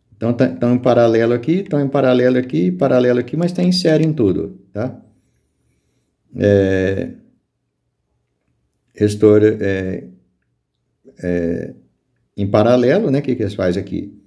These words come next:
É, quinhentos e dez mais quinhentos e dez K aqui vai dar em torno de duzentos e, duzentos e... é, quinhentos e,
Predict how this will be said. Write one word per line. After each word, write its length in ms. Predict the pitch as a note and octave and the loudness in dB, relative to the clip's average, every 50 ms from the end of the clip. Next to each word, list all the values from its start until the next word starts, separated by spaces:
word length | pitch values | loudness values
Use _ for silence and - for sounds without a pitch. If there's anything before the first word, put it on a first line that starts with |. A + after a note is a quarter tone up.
| _ _ _ _ _ _ _ _ _ _ _ _ _ | _ _ _ _ _ _ _ _ _ _ _ _ _
É, 540 | - F2+ F2+ F2+ F2+ F2+ F2 F2 - - - _ _ | -8 -6 -4 -4 -4 -4 -6 -8 -12 -16 -20 _ _
quinhentos 380 | _ G#2 G#2 G#2 G#2 G2+ - | _ -2 0 0 0 0 -2
e 60 | A2 G#2 | -2 2
dez 340 | G#2+ A2 A#2+ D#3 F3+ F3+ | 4 4 4 4 2 0
mais 180 | D3 G#2+ G#2 G2+ | 0 -2 -4 -4
quinhentos 400 | G#2 - G#2+ G#2 G#2 G#2 G2 G#2 | -6 -6 -4 -2 -2 -2 -2 -2
e 60 | G2+ | -2
dez 720 | G2+ G2+ G2+ G2+ G2+ G2+ G#2 G2+ G2+ - - - - _ _ _ _ _ | 0 2 2 4 2 2 0 -2 -6 -12 -14 -16 -18 _ _ _ _ _
K 180 | - G#2 G#2 | -2 0 0
aqui 240 | G#2 G#2 G2+ C3+ D#3+ | 0 0 0 -4 -2
vai 160 | F3 F3+ D#3 | -2 0 0
dar 120 | C3 B2+ A2+ | 0 0 -2
em 60 | A2+ | -2
torno 260 | - A2 A2 G#2+ G#2 | 0 -2 -2 0 -2
de 60 | G2+ | -2
duzentos 360 | G2+ G2+ A2 A2+ A2+ A2 G#2 G#2+ | -2 -2 -2 -2 -2 -2 -2 -2
e, 360 | G#2 G2+ G2+ G2+ - - - - _ - _ _ _ _ _ _ _ _ _ _ _ _ _ _ _ _ _ - | -2 -2 -2 -6 -8 -10 -14 -16 _ -20 _ _ _ _ _ _ _ _ _ _ _ _ _ _ _ _ _ -10
duzentos 440 | F#2+ F#2 F2+ G#2+ A2 A2 A2 G#2+ | -8 -6 -2 -2 -2 -2 -2 -2
e... 360 | G#2 G#2 G#2 G2+ G#2 G#2 G#2 - - - - _ _ _ _ _ _ _ _ _ _ _ _ _ _ _ _ _ _ | -2 -2 -2 -2 -2 -6 -8 -12 -18 -20 -20 _ _ _ _ _ _ _ _ _ _ _ _ _ _ _ _ _ _
é, 240 | - F#2+ F#2 F2+ F2 | -8 -4 -2 -2 -2
quinhentos 480 | F2+ - G2+ G#2 A2 G#2+ G#2 - - G2+ | -2 -2 -2 -2 -2 -2 -4 -6 -6 -4
e, 260 | G2+ F#2 G2+ - | -4 -4 -6 -8